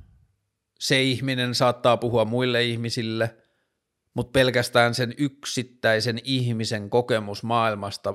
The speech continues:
ehkä muuttui, ja sen tapa toimia muuttui, ja sen tapa suhtautua muihin ihmisiin tai itseensä muuttui. Niin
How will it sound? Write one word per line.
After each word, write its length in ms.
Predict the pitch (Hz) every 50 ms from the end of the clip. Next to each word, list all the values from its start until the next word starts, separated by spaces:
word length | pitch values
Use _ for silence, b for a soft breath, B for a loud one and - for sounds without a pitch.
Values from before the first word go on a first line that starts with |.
| - -
ehkä 320 | - 110 107 - - - 104
muuttui, 720 | 110 127 135 139 131 131 _ _ - 151 156 156 151 143
ja 80 | 135 127
sen 180 | - 120 113
tapa 300 | 113 127 113 - 113 107
toimia 480 | 104 - 120 127 127 131 131 139 143 147
muuttui, 680 | 147 139 143 143 139 135 - _ - 147 143 143 135 135
ja 100 | 127 120
sen 180 | - 117 110
tapa 240 | 123 120 120 127 120
suhtautua 540 | 113 123 123 117 - - 107 113 101 104 101
muihin 420 | 95 107 123 131 131 135 135 131
ihmisiin 500 | 131 127 123 127 120 120 131 123 113 107
tai 220 | 104 104 101 101 -
itseensä 520 | 135 135 131 - - 135 127 123 123 127
muuttui. 760 | 113 110 113 113 110 110 _ _ - 101 107 107 107 110 110 b b b b b b b b b b b b b b b b b b b _ _ _ _ _ _ _ _ _ _ _ _ -
Niin 440 | 127 117 113 110 107 104 113 -